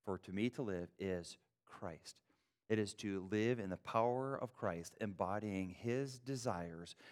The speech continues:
because we're pursuing his pleasure as we walk in complete dependence upon him. That's what it means to live as Christ.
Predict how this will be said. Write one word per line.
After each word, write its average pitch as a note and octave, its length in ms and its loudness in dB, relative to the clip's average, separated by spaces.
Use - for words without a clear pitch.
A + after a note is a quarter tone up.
because A2+ 260 4
we're G2+ 100 2
pursuing G2+ 380 -6
his A#2 440 0
pleasure F#2 520 2
as G2 140 2
we F#2+ 60 -2
walk E2+ 280 -2
in D#2+ 140 -10
complete - 400 -8
dependence - 380 -10
upon - 180 -20
him. - 260 -20
That's G2+ 300 2
what A2 60 -2
it F#2 80 -6
means D#2+ 240 -8
to F2 80 -8
live D#2 300 -8
as D2+ 220 -8
Christ. - 520 -20